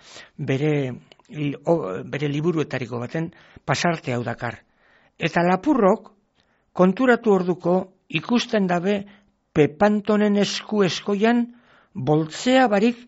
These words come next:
sei zutotzeko, sei tiroko errebolberra, esaten jakon tresnatxua. Euron arpegira begira, ezta? E, bueno, edota beste esaldi bat, hau Azkuerena dalakoa nago, edo ez dakit Beronena dan,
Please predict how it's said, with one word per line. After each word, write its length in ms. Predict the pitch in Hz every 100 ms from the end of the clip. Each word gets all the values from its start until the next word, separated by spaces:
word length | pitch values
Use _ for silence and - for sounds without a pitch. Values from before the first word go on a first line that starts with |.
| _ _ _
sei 500 | - - - 233 262 226
zutotzeko, 1200 | - - 220 - 240 233 - - 202 - 214 214
sei 260 | - - 196 202
tiroko 480 | 220 202 180 214 -
errebolberra, 840 | 143 143 180 190 208 170 143 131 113
esaten 400 | - 170 156 135
jakon 300 | 135 151 156
tresnatxua. 720 | 143 127 170 165 - 131 - - - - - - _
Euron 300 | 185 202 185 156
arpegira 480 | 151 185 190 190
begira, 500 | 180 170 156 139 104 -
ezta? 260 | - 147 147 _ _ - - _ _ _ _ -
E, 100 | 156 151 147 139 135 _ _ _ _ - - _
bueno, 240 | - 123 - _ _ _
edota 520 | 160 151 151 151 - - - _
beste 380 | - 143 175 -
esaldi 320 | 147 143 135 151
bat, 240 | 196 226
hau 220 | 226 151
Azkuerena 640 | - - - 147 131 120 117
dalakoa 400 | 113 135 135 139
nago, 300 | 127 151 196
edo 100 | 139
ez 100 | 120
dakit 240 | 143 143
Beronena 440 | 123 117 135 147 156
dan, 220 | 147 175